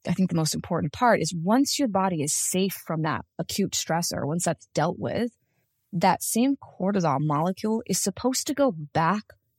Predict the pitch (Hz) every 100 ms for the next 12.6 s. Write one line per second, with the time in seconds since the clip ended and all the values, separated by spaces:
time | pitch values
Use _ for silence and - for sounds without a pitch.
0 | _ - 254 226 190 190 165 170 170 170
1 | 156 - 175 170 175 170 - - 285 -
2 | 175 156 151 147 - 202 202 160 196 202
3 | 185 165 - 175 175 - 156 - 151 143
4 | 147 - - 180 _ _ _ 180 180 185
5 | - _ _ - 196 190 156 156 - -
6 | - - - - - - - 170 175 -
7 | - 220 233 220 196 165 160 156 196 202
8 | 185 - 160 156 156 208 214 - 165 175
9 | 196 262 _ - - 233 226 208 - 170
10 | 165 - - _ 208 208 185 175 - 160
11 | 156 - 160 139 - - - 175 - -
12 | - _ - 202 202